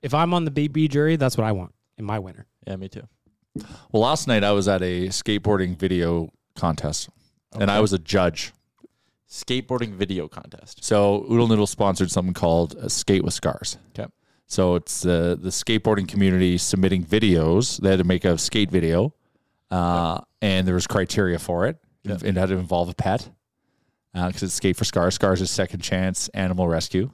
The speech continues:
Speaker 2: Yep.
Speaker 3: Uh, just so you know. And, uh, <laughs> so I'm a judge. It was funny. We were deliberating on who should win. And it's like, well, the winner has to tick all the boxes. So, like, talking about the complete
Speaker 1: Mm-hmm.
Speaker 3: player, like, we're just like,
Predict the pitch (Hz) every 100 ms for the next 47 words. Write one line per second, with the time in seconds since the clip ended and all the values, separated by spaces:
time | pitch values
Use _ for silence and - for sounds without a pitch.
0 | - 107 - _ _ _ _ 90 82 78
1 | - 80 78 104 - _ _ _ _ _
2 | 104 95 92 90 87 87 95 - 156 131
3 | 113 104 101 101 - 127 113 98 92 107
4 | 117 120 113 101 98 92 - - - 101
5 | 117 110 92 98 131 113 92 92 107 107
6 | 98 113 101 95 _ _ _ _ _ 113
7 | 120 131 151 143 135 117 - 139 131 113
8 | 101 104 110 - - 80 - 110 101 -
9 | 120 117 107 104 - 101 117 110 110 110
10 | 98 87 92 95 104 98 104 90